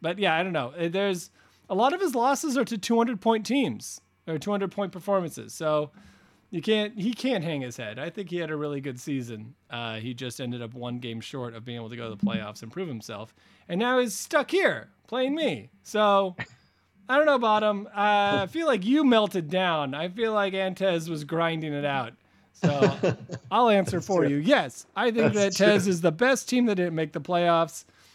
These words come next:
Speaker 1: Most points in week fifteen by a wide margin. Um, he's got, the thing about it is now he's got a lot of, um, players that are out. Tyreek Hill, Valdez Scantling, uh, his linebacker, Tyler Lockett,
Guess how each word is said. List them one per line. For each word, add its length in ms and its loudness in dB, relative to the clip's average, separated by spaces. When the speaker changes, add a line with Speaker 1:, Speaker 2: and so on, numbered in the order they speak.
Speaker 1:
Most 280 4
points 320 0
in 80 -2
week 220 0
fifteen 380 -2
by 140 4
a 60 2
wide 260 2
margin. 560 0
Um, 600 2
he's 200 0
got, 400 2
the 140 -2
thing 240 -4
about 260 0
it 80 2
is 160 0
now 200 0
he's 100 -4
got 140 0
a 40 2
lot 240 2
of, 180 0
um, 400 -6
players 300 -2
that 80 0
are 80 2
out. 260 4
Tyreek 340 -2
Hill, 340 -2
Valdez 320 0
Scantling, 760 -2
uh, 160 -6
his 100 -6
linebacker, 840 -2
Tyler 340 -2
Lockett, 540 0